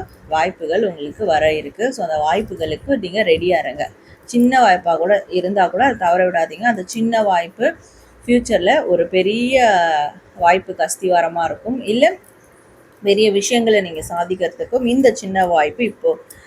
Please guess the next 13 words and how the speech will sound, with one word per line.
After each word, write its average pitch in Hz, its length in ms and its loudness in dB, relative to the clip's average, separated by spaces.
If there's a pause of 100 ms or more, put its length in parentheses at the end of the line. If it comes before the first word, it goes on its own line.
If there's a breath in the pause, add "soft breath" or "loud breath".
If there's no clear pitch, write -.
(240 loud breath)
வரக்கூடிய 180 460 2
வாய்ப்பா 156 380 0
இருக்கும். 147 300 -8
சரிங்களா? 180 400 -2 (280 loud breath)
So, - 160 0
அதனால 254 220 0
சின்ன 254 320 0
வாய்ப்பை 196 360 0
கூட 196 180 0
நழுவ 190 380 2
விடாதீங்க. 170 640 -4
வரக்கூடிய 196 460 -2
வாய்ப்புகளை 170 640 -2